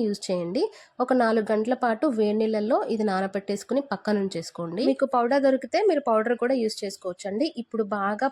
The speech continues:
పండిన రెండు మామిడి పళ్ళు తీసుకోండి. ఇవి మా చెట్టు కాయలండి, చాలా స్వీట్‌గా ఉంటాయి. చెక్కు తీసేసి పక్కన ఉంచుకుని చిన్న చిన్న ముక్కలుగా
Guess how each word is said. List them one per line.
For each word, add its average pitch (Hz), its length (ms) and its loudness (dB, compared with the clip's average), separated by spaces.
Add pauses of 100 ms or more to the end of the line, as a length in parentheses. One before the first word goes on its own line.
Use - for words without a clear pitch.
పండిన 208 340 0 (100)
రెండు 208 340 0
మామిడి 196 340 -4
పళ్ళు 208 240 -6
తీసుకోండి. 190 480 -6 (120)
ఇవి 202 180 -6
మా 190 100 -4 (120)
చెట్టు 214 280 -6
కాయలండి, 196 420 -4 (120)
చాలా 190 420 -2
స్వీట్‌గా 196 380 -6 (100)
ఉంటాయి. 190 400 -6 (540)
చెక్కు 226 300 -4
తీసేసి 226 320 -4 (100)
పక్కన 208 340 -4
ఉంచుకుని 220 340 -4 (100)
చిన్న 226 280 2
చిన్న 233 280 2
ముక్కలుగా 196 420 -4